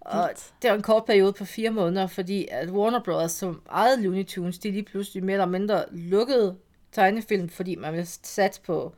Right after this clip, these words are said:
Speaker 1: rigtige film, tre D-film. Og så efter fire måneder indså man, det, det var nok et dårligt sats, og så kommer han tilbage til Warner Bros. Men han var lige fire måneder på Tornerose-projektet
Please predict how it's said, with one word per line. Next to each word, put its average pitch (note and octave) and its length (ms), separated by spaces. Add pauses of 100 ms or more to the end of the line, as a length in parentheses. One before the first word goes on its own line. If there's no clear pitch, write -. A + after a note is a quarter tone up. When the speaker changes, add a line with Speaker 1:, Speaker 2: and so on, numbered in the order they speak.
(580)
Speaker 1:
rigtige G#3 320
film, E3+ 220
tre F#3 400
D-film. E3 380 (120)
Og G3+ 120
så G#3 60
efter G#3 180
fire A#3 200
måneder F#3+ 300
indså G3+ 320
man, D#3 160 (680)
det, A3+ 560
det - 320
var F4 120
nok G#3 180
et - 120
dårligt G3+ 280
sats, - 400
og - 120
så A3+ 80
kommer G#3+ 200
han F3 100
tilbage F#3 300
til G3 120
Warner F3 240
Bros. F3 240
Men G#3+ 60
han B3 100
var C4+ 60
lige D4+ 180
fire C#4+ 260
måneder G3+ 260
på F#3+ 80
Tornerose-projektet E3+ 1000